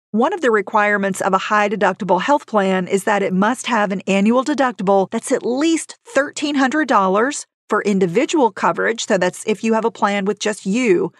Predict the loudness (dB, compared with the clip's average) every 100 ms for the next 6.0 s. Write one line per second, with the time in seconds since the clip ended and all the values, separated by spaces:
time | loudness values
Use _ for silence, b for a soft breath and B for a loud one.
0 | B B B 2 4 4 2 2 2 0
1 | 2 2 2 2 0 -2 -2 -4 -2 -2
2 | -2 -2 -6 -4 -2 2 2 0 -6 _
3 | -4 -2 -2 -2 0 -2 -2 -4 -4 -6
4 | -12 _ _ _ _ _ B B -2 0
5 | 2 0 2 0 0 -2 -2 -2 0 0